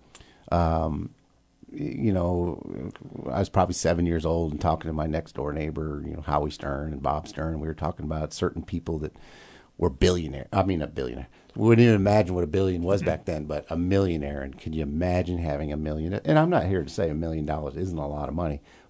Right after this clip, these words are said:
but it's not nineteen sixty-seven money. Um, and I just happened to notice that according to a new survey from Charles Schwab,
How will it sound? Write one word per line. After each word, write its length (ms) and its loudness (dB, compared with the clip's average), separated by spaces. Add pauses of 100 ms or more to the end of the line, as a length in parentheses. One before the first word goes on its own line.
but 120 6
it's 140 2
not 220 4
nineteen 420 2
sixty-seven 680 2
money. 280 -10 (440)
Um, 540 2
and 240 2 (100)
I 120 4
just 180 2
happened 300 4
to 80 2
notice 320 4
that 180 2
according 560 0
to 100 6
a 60 4
new 220 6
survey 420 4
from 180 -4
Charles 340 6
Schwab, 420 6